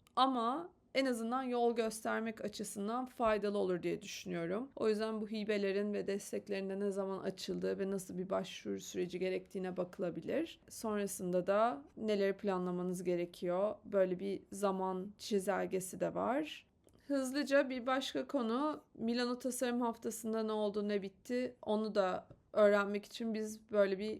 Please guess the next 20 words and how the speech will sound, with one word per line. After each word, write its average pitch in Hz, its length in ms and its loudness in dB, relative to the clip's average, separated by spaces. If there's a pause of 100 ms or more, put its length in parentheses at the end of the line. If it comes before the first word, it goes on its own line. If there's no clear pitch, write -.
kısa - 480 -2
What 214 280 -2
is 208 120 -2
the 214 100 -2
outcome 202 500 0
of 214 160 -6
Milan 202 400 0
Design 196 260 -4
Week 202 240 -6
iki 190 280 -8
bin 202 140 -2
yirmi 185 220 -4
beş, 170 220 -6
yani 190 140 -4
Milano 190 320 -2
Tasarım 202 360 -6
Haftası'nın 202 680 -6
sonuçları 202 640 -2
ne 196 140 0
oldu? 180 580 -2